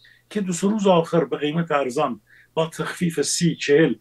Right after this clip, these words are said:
پنجاه درصدی می‌خریدند و به سرعت می‌خواستند اینو خارج بکنن. آقای بهبانی، من با این پدیده کاملاً آشنا بودم، گزارشم کردم. یکی از اونها همین روغن مایع است.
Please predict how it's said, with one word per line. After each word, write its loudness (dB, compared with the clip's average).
پنجاه 2
درصدی -4
می‌خریدند 0
و 2
به -2
سرعت -4
می‌خواستند -2
اینو 2
خارج -2
بکنن. -14
آقای -12
بهبانی، -14
من 6
با 6
این 0
پدیده 2
کاملاً 0
آشنا 2
بودم، -4
گزارشم -2
کردم. -2
یکی -4
از 0
اونها 4
همین 2
روغن 2
مایع 2
است. -6